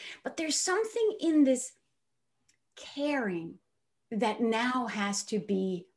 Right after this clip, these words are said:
prevalent in leadership. We are not as focused on industry skills anymore. We are focused on presence. Why? Because anyone can learn industry skills, give or take. But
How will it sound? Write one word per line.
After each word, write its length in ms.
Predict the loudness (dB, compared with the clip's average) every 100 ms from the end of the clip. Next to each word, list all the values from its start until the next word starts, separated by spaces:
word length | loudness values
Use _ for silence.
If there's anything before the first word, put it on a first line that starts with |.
| _
prevalent 640 | -4 0 0 -2 -4 -10 -4
in 180 | 0 2
leadership. 540 | 2 0 -4 -10 -14 -18 _ _ _ _ _ _ _ _ _ -20 -6
We 240 | -2 -2 0
are 140 | 4
not 480 | 8 8 8 4 0
as 140 | -2 -2
focused 440 | 0 0 0 0
on 140 | 0 0
industry 480 | -2 0 -4 -2 -4
skills 480 | 0 2 2 0 -2
anymore. 640 | 0 2 0 -2 -4 -8 -12
We 220 | -4 -4 -2
are 140 | -6
focused 540 | -6 0 0 0 -8 -6
on 160 | -4 -4
presence. 800 | -6 -12 -8 -6 -6 -10 -20 -20 _ _ _ _
Why? 500 | -4 0 2 2 2 -4 -10 _ _ _ _ _
Because 200 | 0 2
anyone 400 | 2 2 4 4
can 200 | 4 4
learn 360 | 4 4 4 2
industry 500 | 4 4 2 -2 -6
skills, 580 | -6 -4 -2 -2 -4 0
give 160 | 2 0
or 80 |
take. 480 | -4 -4 -2 -4 -6 -20 _ _ _ _ -20 -20 -14
But 280 | 4 4 4